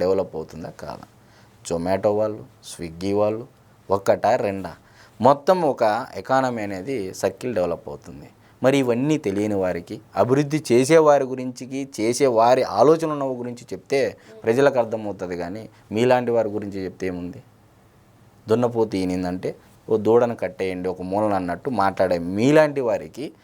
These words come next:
మాలాంటి వాళ్ళని చెప్తే రేపు రాబోయే ఏఐ, క్వాంటమ్ టె-, టెక్నాలజీ, ఏఐ టెక్నాలజీ, మెషిన్ లెర్నింగ్ అని ఇలాంటి పదాలు వాడుతున్న ఈ జనరేషన్లో ఎప్పుడో మా తాతలు నేతులు నాయనారు, మా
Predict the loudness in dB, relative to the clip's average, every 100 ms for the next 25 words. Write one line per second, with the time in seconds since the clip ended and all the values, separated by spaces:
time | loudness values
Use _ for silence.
0 | _ -2 4 6 4 2 -4 -4 -8 -12
1 | -10 -12 -12 _ -12 0 2 2 4 6
2 | 6 4 2 2 0 -2 2 6 6 4
3 | -2 -6 -10 -2 -2 0 0 -2 -4 _
4 | _ _ 4 6 4 0 -4 -4 0 2
5 | 2 -2 -8 -4 4 4 4 2 -2 -2
6 | -4 -4 -6 -12 -6 -4 0 2 4 2
7 | -2 -8 -4 2 2 2 0 2 4 4
8 | 2 0 -2 -6 -6 0 2 2 2 2
9 | -2 -4 -8 -6 -8 -10 -20 -4 2 2
10 | 2 4 4 4 -2 -6 -4 2 2 2
11 | -2 -2 0 0 0 -2 -4 -6 -8 -14
12 | -20 -2 4